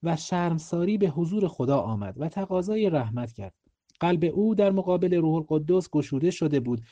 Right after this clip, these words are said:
تا کار عالی و زیبایش را انجام دهد و او را از قدرت گناه آزاد کند. دعای خودستایانه و حق به جانب فریسی نشان داد که قلب او در مقابل تأثیر روح القدس بسته بود.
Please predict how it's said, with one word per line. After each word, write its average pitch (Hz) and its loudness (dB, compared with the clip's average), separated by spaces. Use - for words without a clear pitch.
تا 175 -2
کار 214 0
عالی 151 2
و 151 2
زیبایش 160 2
را 143 0
انجام 113 -4
دهد 95 -12
و 160 0
او 175 2
را 196 4
از 156 -4
قدرت 156 0
گناه 156 2
آزاد 120 -4
کند. 92 -14
دعای 185 4
خودستایانه 165 -2
و 156 2
حق 175 -4
به 156 4
جانب 170 2
فریسی 151 -2
نشان 226 2
داد 214 2
که 202 -4
قلب 208 0
او 196 0
در 175 0
مقابل 139 0
تأثیر 143 -2
روح 127 0
القدس 151 -2
بسته 127 -2
بود. 110 -6